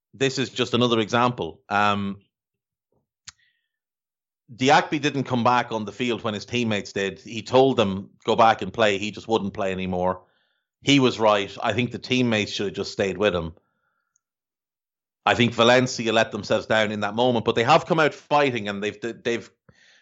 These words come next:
been very critical of the stance La Liga have taken. So I, I, I think it's interesting to see, um, him,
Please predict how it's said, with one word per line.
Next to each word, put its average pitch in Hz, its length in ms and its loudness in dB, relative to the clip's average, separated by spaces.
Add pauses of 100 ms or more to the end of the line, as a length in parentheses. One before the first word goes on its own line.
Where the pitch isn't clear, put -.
(120)
been 120 120 2
very 143 220 6
critical 135 480 2
of 107 240 -2
the 104 80 -10
stance 117 460 -2
La 107 100 -4
Liga 101 320 -4
have 95 140 -6
taken. 101 500 -2 (560)
So 101 720 2 (800)
I, 110 320 0
I, 107 160 -4 (140)
I 110 80 0
think 123 240 -4
it's - 100 -6
interesting 110 600 2
to 95 120 0
see, 95 480 2 (640)
um, 98 460 4
him, 107 420 -2